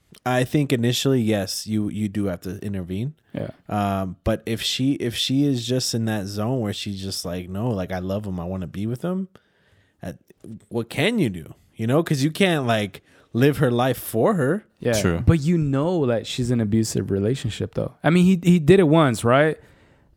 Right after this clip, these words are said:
Speaker 2: N-, like, ninety-nine percent chance he's gonna do it again.
Speaker 3: Yeah.
Speaker 1: You know what I would do? This may sound a little crazy,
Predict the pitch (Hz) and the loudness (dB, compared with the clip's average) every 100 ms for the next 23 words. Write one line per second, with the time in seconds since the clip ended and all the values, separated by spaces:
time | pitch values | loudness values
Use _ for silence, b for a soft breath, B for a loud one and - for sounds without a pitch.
0 | _ _ _ _ _ - 135 135 143 - | _ _ _ _ _ -8 -4 -4 -4 -2
1 | 131 107 - _ _ 143 127 147 170 175 | 0 0 -6 _ _ -2 2 4 6 6
2 | 185 175 160 151 123 120 127 117 123 110 | 6 6 6 4 4 2 2 2 2 0
3 | 95 104 107 101 104 98 95 95 113 117 | 0 0 2 4 2 2 -2 -4 2 4
4 | 85 80 170 240 240 226 226 208 247 262 | 4 2 2 4 4 4 2 0 -2 -4
5 | - _ _ _ _ _ _ _ _ _ | -10 _ _ _ _ _ _ _ _ _
6 | _ _ _ 135 - 143 - 135 123 113 | _ _ _ -8 -2 -2 0 0 2 0
7 | - 131 123 90 - | 0 -2 -2 -4 -14